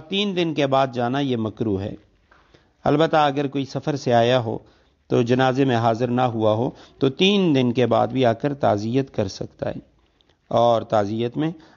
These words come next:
हाथ उठाने की भी उलमा ने इजाज़त दी है, क्योंकि बाज़ रिवायात से हाथ उठाना साबित है कि रसूलुल्लाह सल्लल्लाहु अलैहि वसल्लम ने हाथ उठाए।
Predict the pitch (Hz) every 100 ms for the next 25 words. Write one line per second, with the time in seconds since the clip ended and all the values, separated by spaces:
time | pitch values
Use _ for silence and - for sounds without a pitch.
0 | - 110 120 123 127 143 147 151 160 160
1 | 156 156 156 147 120 120 117 135 131 170
2 | 135 120 - - - 135 143 131 127 123
3 | 117 113 113 120 123 151 196 - _ -
4 | 123 123 - 104 110 113 147 - 107 101
5 | 104 - 143 151 123 127 107 107 107 117
6 | 117 127 127 131 104 95 92 - - -